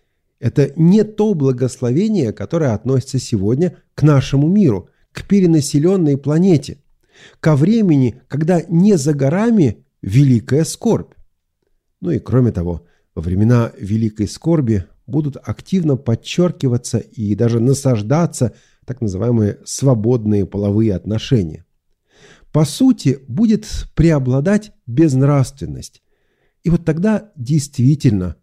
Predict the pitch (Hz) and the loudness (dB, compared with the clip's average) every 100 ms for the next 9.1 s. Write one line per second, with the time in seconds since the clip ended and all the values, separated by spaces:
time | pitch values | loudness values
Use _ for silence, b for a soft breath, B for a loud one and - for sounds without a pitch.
0 | _ 113 - - 92 98 95 - - 104 | _ -14 -12 -8 -6 -4 -6 -10 -4 -2
1 | 92 107 110 104 - - - _ _ _ | 0 2 0 0 -6 -20 -20 _ _ _
2 | _ _ _ _ _ _ 147 135 85 - | _ _ _ _ _ _ -4 -2 -2 -8
3 | b b b b 240 226 214 - - 208 | b b b b -2 0 -4 -4 -4 -2
4 | 190 - 165 135 - 160 139 175 147 135 | -2 0 0 0 -4 -6 0 2 2 0
5 | 160 139 120 107 107 - 107 107 180 180 | -2 -2 -4 -6 -10 -4 -2 2 2 0
6 | - _ _ _ _ - - 208 - 185 | -8 _ _ _ _ -12 -2 0 2 2
7 | 180 185 165 - - 104 117 - 131 113 | 4 4 2 -2 -6 -2 -2 -4 -8 -2
8 | 113 107 - 175 135 - 139 113 107 107 | -2 -2 0 0 0 0 2 2 0 -2
9 | 101 | -4